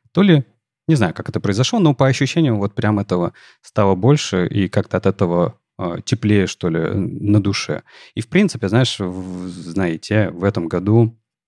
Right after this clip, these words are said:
в очередной раз я для себя понял, что вот мне лично, э, гораздо спокойнее, гораздо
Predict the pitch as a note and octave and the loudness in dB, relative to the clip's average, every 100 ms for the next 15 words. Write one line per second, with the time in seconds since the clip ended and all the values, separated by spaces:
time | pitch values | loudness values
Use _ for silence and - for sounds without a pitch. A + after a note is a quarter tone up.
0 | - A2+ G#2+ G#2+ G#2 A2+ G#2+ G2 - F2 | -8 -6 -2 -2 2 2 2 0 -2 -4
1 | E2 F2 G2+ F2+ - E3 B2 - F2 F2+ | -4 -6 -6 -4 2 4 2 0 -2 -2
2 | - G2 G#2 G3+ F#3 A2+ - D2+ - _ | -4 0 4 4 2 0 -6 -10 -12 _
3 | _ G2 F2+ E2+ E2+ F#2+ G2 G2+ F#2+ F#2+ | _ -4 -2 -2 -4 0 2 2 0 -2
4 | F2+ G2 - F2+ - C3 D#3+ D#3+ C3 G2 | -2 -4 -4 -4 2 4 6 4 2 0
5 | G2+ F#2+ F2+ F2+ E2+ F2 | 0 -2 -4 -4 -2 -4